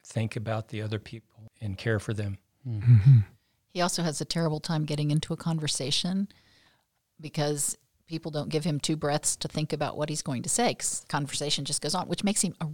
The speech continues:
Speaker 4: really good listener.
Speaker 2: Mm-hmm.
Speaker 4: <laughs> People always comment, "What he's, what a good listener he is." I say, "Well,
Speaker 2: <laughs>
Speaker 4: did you take two breaths between any sentence?" You know?
Speaker 2: Right.
Speaker 4: But for him to get in there. But
Speaker 2: Are you a nine then?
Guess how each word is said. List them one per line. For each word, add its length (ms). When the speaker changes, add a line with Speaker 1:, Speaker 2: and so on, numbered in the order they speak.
Speaker 4:
really 160
good 220
listener. 540
Speaker 2:
Mm-hmm. 960
Speaker 4:
<laughs> 60
People 200
always 240
comment, 300
"What 100
he's, 180
what 200
a 20
good 220
listener 460
he 120
is." 100
I 100
say, 120
"Well, 220
Speaker 2:
<laughs> 360
Speaker 4:
did 160
you 60
take 300
two 120
breaths 320
between 360
any 180
sentence?" 460
You 60
know? 60
Speaker 2:
Right. 360
Speaker 4:
But 300
for 120
him 120
to 80
get 160
in 140
there. 200
But 80
Speaker 2:
Are 60
you 140
a 40
nine 360
then? 220